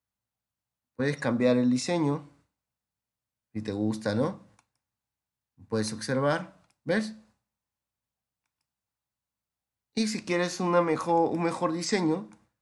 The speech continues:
te vas a donde era PowerPoint. Ya saben cómo hacerlo, copiar y pegar, ¿ok? ¿Ven?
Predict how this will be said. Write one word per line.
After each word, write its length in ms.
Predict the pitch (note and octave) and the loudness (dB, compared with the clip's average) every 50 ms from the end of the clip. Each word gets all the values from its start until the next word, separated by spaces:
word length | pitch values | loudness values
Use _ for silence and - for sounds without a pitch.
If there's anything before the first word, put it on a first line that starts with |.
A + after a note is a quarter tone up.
| _ _ _ _ _ _ _ | _ _ _ _ _ _ _
te 100 | A#2+ A#2 | -4 0
vas 320 | A#2 A#2+ B2 B2 B2 - | 2 2 2 2 2 0
a 40 | C3 | 0
donde 260 | A2+ G#2 G#2 G#2+ A#2 | 0 0 2 0 2
era 440 | A#2+ B2 B2+ C#3+ - - - _ _ _ | 2 2 0 0 -2 -6 -14 _ _ _
PowerPoint. 640 | G#2+ G2+ G2 G2+ G#2 G2 F#2+ - G2 D#2 - F#2 | -2 -2 -2 -2 -4 -6 -8 -10 -12 -12 -10 -6
Ya 120 | G2+ A#2 A#2 | -4 -4 -2
saben 300 | - D3 C3+ C#3 C#3 C3+ | 0 0 0 0 0 -2
cómo 180 | C#3 C3 C3 | -2 -2 -2
hacerlo, 300 | B2+ - A#2+ F#2 F2+ F#2 | -2 -2 -4 -8 -8 -10
copiar 320 | - G2+ - - C#3 D3+ D3+ | -12 -12 -6 -2 0 0 0
y 60 | C#3+ | 0
pegar, 340 | - C3+ B2 G#2 F2+ - - | -2 -2 -2 -2 -4 -6 -10
¿ok? 120 | - - A#2 D3 F#3+ G#3+ G#3+ A3 G#3+ - - _ _ _ _ _ _ _ _ _ _ | -8 -4 -2 -2 -2 -2 -4 -8 -12 -18 -20 _ _ _ _ _ _ _ _ _ _
¿Ven? 280 | - G#3 C4 D4+ D4+ | 0 0 0 0 -2